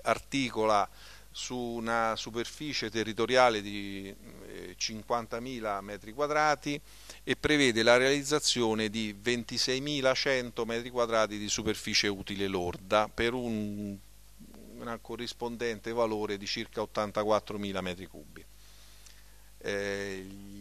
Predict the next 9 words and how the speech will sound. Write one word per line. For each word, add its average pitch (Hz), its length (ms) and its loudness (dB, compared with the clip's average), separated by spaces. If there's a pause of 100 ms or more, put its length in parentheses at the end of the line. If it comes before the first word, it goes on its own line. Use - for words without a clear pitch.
(120)
gli 131 160 -8
edifici 110 1500 -2
sono 107 1300 0
costituiti 110 600 -4
da 101 160 2
quindici, 104 760 0 (520)
eh, 85 460 -8
palazzine 104 920 0 (140)
di, 107 280 -12